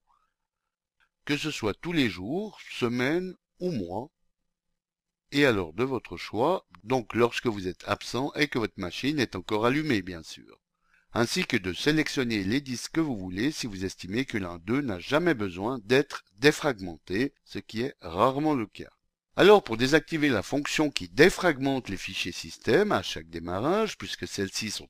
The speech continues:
également défragmentées lors de vos défragmentations de disques, nous allons passer par le registre.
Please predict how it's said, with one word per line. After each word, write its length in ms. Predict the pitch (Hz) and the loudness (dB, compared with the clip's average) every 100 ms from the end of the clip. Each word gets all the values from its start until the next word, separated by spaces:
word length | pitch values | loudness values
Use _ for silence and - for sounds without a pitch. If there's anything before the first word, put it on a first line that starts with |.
| - | -4
également 500 | 104 110 110 107 104 | 2 4 4 2 -2
défragmentées 880 | 95 - 98 92 98 - 98 95 - - | -4 -4 -6 -4 -8 -6 -6 -6 -10 0
lors 260 | 120 151 | 4 4
de 100 | 131 107 | 4 0
vos 180 | 98 | 0
défragmentations 1000 | 92 92 - 92 92 82 87 80 - 78 78 | -4 -4 -2 -6 -6 -12 -10 -12 -10 -14 -14
de 120 | 80 | -12
disques, 560 | 107 196 - - - _ _ 135 | -8 -8 -8 -18 -20 _ _ -2
nous 200 | 190 160 | 4 6
allons 240 | 127 151 | 6 4
passer 360 | 120 101 143 165 | 2 2 0 2
par 160 | 143 | 4
le 80 | 131 | 4
registre. 420 | 107 95 69 - | 0 -6 -12 -20